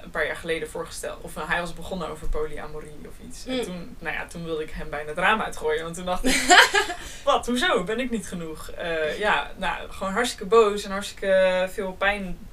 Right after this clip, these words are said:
Speaker 1: wat meteen omhoog kwam. En nu heb ik het zelf voorgesteld. Gewoon,
Speaker 2: Hm.
Speaker 1: ja, vanuit echt nieuwsgierigheid en, en, en, en, en,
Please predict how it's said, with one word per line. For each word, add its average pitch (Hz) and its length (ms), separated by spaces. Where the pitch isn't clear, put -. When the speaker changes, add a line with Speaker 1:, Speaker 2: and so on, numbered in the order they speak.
Speaker 1:
wat 185 240
meteen 180 320
omhoog 170 340
kwam. 190 340
En 185 160
nu 208 160
heb 190 140
ik - 60
het - 120
zelf 202 320
voorgesteld. - 680
Gewoon, 220 200
Speaker 2:
Hm. 226 80
Speaker 1:
ja, 190 240
vanuit 170 380
echt 208 240
nieuwsgierigheid 180 880
en, 165 240
en, 202 260
en, - 180
en, 101 180
en, 196 340